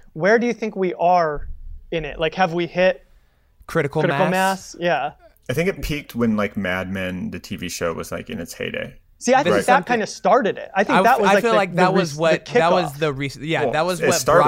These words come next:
Speaker 3: with
Speaker 2: it into
Speaker 3: season one.
Speaker 2: mainstream.
Speaker 3: <laughs> It peaked
Speaker 1: Yeah,
Speaker 3: with,
Speaker 1: that's
Speaker 3: like,
Speaker 1: true.
Speaker 3: season four, and then, like, no
Speaker 2: <laughs> Yeah.
Speaker 3: one cared near the last season of that show.
Speaker 2: Yeah, that's
Speaker 1: Hey,
Speaker 2: true.
Speaker 1: I still liked it.
Speaker 2: You
Speaker 3: No,
Speaker 2: know,
Speaker 3: it's, it's, it's, stylistically, it's a beautiful show.
Speaker 2: I
Speaker 3: So
Speaker 2: had
Speaker 3: clearly we should start doing some Game of Thrones looking shit.
Speaker 1: <laughs> That would be a big
Speaker 2: We're
Speaker 1: video.
Speaker 2: too late. It's already, like, eight seasons in.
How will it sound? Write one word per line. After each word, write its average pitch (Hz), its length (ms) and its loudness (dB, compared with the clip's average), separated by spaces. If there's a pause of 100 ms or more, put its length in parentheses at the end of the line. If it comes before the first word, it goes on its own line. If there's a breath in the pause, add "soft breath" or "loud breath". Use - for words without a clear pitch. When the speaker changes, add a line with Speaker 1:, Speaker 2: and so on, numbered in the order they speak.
Speaker 3:
with 143 140 -2
Speaker 2:
it - 0 -
into 127 120 0
Speaker 3:
season 127 200 -4
one. - 0 -
Speaker 2:
mainstream. 120 580 -2
Speaker 3:
<laughs> - 40 -8
It - 300 -10
peaked - 80 -10
Speaker 1:
Yeah, 185 160 4
Speaker 3:
with, 170 80 0
Speaker 1:
that's 185 100 0
Speaker 3:
like, 175 140 0
Speaker 1:
true. 131 40 -6
Speaker 3:
season 90 380 -4
four, 104 380 -2
and 110 200 -6
then, 104 100 -2
like, 98 120 -2
no - 40 0
Speaker 2:
<laughs> 107 80 0
Yeah. 107 40 0
Speaker 3:
one 104 120 -2
cared 101 360 -2
near 98 120 -6
the 82 160 -10
last 92 260 -4
season 87 260 -10
of 76 60 -14
that - 160 -12
show. - 300 -10 (220)
Speaker 2:
Yeah, 117 280 -8
that's 117 200 -12
Speaker 1:
Hey, 233 120 0
Speaker 2:
true. 220 60 6
Speaker 1:
I 233 60 4
still 190 240 -2
liked 147 280 -4
it. - 160 -18 (400)
Speaker 2:
You 151 160 -4
Speaker 3:
No, - 20 0
Speaker 2:
know, 151 220 0
Speaker 3:
it's, - 120 -8
it's, 120 220 -6
it's, - 340 -10
stylistically, 110 500 -4
it's 85 120 -14
a 87 60 -16
beautiful 92 360 -12
show. 113 340 -10 (360)
Speaker 2:
I 151 100 0
Speaker 3:
So 147 60 -2
Speaker 2:
had 156 140 -2
Speaker 3:
clearly 160 260 -2
we 110 100 -4
should 107 140 -10
start 101 220 -4
doing 101 120 -6
some 90 200 -12
Game 92 260 -6
of 82 60 -14
Thrones 98 320 -8
looking - 200 -16
shit. - 240 -16 (280)
Speaker 1:
<laughs> - 240 -8
That 156 880 -2
would 160 140 -4
be 175 80 -6
a 175 60 -6
big 190 140 -8
Speaker 2:
We're 151 120 2
Speaker 1:
video. 170 140 -2
Speaker 2:
too 180 80 0
late. 180 200 0
It's 131 140 -6
already, 147 200 -2
like, 135 200 -2
eight 139 160 -6
seasons 139 420 -10
in. 135 280 -8